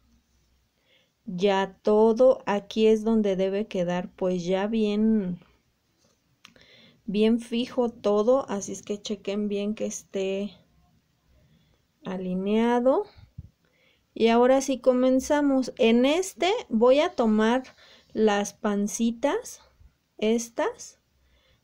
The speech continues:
unas de, eh, la parte del rostro y las otras de donde está el,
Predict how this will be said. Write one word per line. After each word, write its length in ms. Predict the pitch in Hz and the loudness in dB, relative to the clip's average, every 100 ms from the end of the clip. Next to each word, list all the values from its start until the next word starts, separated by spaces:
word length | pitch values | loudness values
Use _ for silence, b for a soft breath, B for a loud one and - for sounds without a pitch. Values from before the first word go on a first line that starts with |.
| _ _ _ _ _ _ | _ _ _ _ _ _
unas 680 | 233 247 254 277 294 311 247 | 2 4 4 2 0 -2 0
de, 420 | 233 240 254 262 - | 4 6 6 4 0
eh, 260 | 208 196 | 0 2
la 220 | 190 185 185 | 2 0 -2
parte 240 | 202 240 | -4 -2
del 140 | 240 | 0
rostro 520 | 220 233 247 277 285 - | 0 0 -2 -2 0 0
y 100 | 220 | -2
las 300 | 196 185 185 | -2 -2 -4
otras 500 | 202 220 226 247 247 | -6 -4 -2 -4 -4
de 360 | 214 208 220 - | -2 0 0 -2
donde 420 | 190 190 185 180 | -4 -4 -4 -6
está 440 | 180 - 202 196 | -8 -10 -8 -6
el, 560 | 202 202 185 151 - 175 | -4 -4 -4 -6 -10 -16